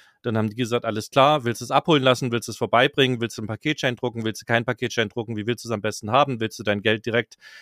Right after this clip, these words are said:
als Gutschrift haben? Willst du dein Geld auf deine Kreditkarte zurückhaben? Wie sollen wir es machen?" Das die beiden unterschiedlichen Erfahrungen. Bei dem Händler mit den Schuhen war übrigens mein letzter Weg, nach bestimmt zwanzig Mails und zig Telefonaten einen Warnbescheid loszutreten, der mich erstmal wieder fünfzig Euro gekostet hätte.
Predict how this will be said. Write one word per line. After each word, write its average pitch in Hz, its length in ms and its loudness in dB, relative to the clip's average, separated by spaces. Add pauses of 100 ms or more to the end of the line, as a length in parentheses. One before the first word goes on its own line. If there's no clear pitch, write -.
(120)
als 110 220 -4
Gutschrift 165 440 -2
haben? 131 220 4
Willst 120 180 -2
du 123 40 -2
dein 110 140 0
Geld 110 180 2
auf 107 100 -4
deine 107 200 -2
Kreditkarte 127 520 -2
zurückhaben? 117 600 0 (300)
Wie 131 120 2
sollen 113 300 4
wir 107 60 4
es - 100 -6
machen?" 92 360 0 (920)
Das 135 220 2
die 147 120 0
beiden 117 320 4
unterschiedlichen 123 540 -2
Erfahrungen. 104 460 2
Bei 107 80 2
dem 110 120 -2
Händler 156 300 2
mit 127 140 -2
den 117 140 -2
Schuhen 160 460 2 (360)
war 127 280 2
übrigens 131 300 -4
mein 120 120 2
letzter 123 400 2
Weg, 107 220 0
nach 120 220 0
bestimmt 160 380 -4
zwanzig 143 480 0
Mails 131 320 2
und 117 140 -8
zig 143 180 -6
Telefonaten 120 800 2 (260)
einen 117 220 0
Warnbescheid 113 600 4
loszutreten, 104 720 -4
der 117 80 0
mich 117 160 -4
erstmal 127 320 -2
wieder 117 160 -2
fünfzig 139 480 -4
Euro 120 240 2
gekostet 98 500 -6
hätte. 123 360 0